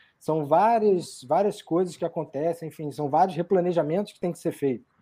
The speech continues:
né? E a equipe do cob realmente trabalha incans-, é, incansavelmente pra que isso aconteça, todas as áreas. A gente tá falando só da área esportiva, né? Que a gente fala que é a nossa, né, a atividade fim,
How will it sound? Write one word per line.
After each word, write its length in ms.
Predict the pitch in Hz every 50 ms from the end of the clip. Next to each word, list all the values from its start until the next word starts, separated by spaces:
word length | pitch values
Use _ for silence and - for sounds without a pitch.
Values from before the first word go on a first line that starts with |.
| _ _ _ _ _
né? 180 | 113 120 127 143
E 100 | 151 156
a 40 | 151
equipe 280 | 147 - - 170 -
do 140 | 180 170 156
cob 420 | - - 139 147 165 165 160 170
realmente 400 | 147 156 165 156 143 151 151 -
trabalha 560 | - 160 151 139 143 143 156 160 156 151 135 120 - _ _ _ _ _ _ _ _
incans-, 600 | 135 151 175 - - 180 165 - - - - - -
é, 320 | 131 143 135 131 127 143
incansavelmente 1040 | 151 - - 175 165 - - 165 165 165 180 170 156 151 147 160 180 196 196 - -
pra 100 | - 156
que 160 | 156 - 160
isso 140 | 156 - -
aconteça, 560 | 151 - 156 135 - 143 147 147 147 - 120
todas 220 | - 160 165 160
as 160 | 160 147 123 127
áreas. 340 | 135 135 135 123 120 104
A 40 | 135
gente 140 | 147 151 -
tá 120 | - 165
falando 200 | 160 - 175 170
só 140 | 165 - 175
da 80 | 160 165 160
área 100 | 156 -
esportiva, 640 | - - - 139 - - - 202 220 226 175 143 135
né? 220 | 131 143 165 175 - _ _ _ _ _ _ _ _ -
Que 40 | 135
a 40 |
gente 120 | 139 135 -
fala 220 | - 147 143 -
que 80 | - -
é 40 | 139
a 20 |
nossa, 420 | 143 139 135 - 147 131 123 117
né, 140 | 113 117 135 156
a 260 | 151 139 127 117 113
atividade 520 | 113 - - 143 127 117 131 131 131 123
fim, 360 | - - - 156 175 185 -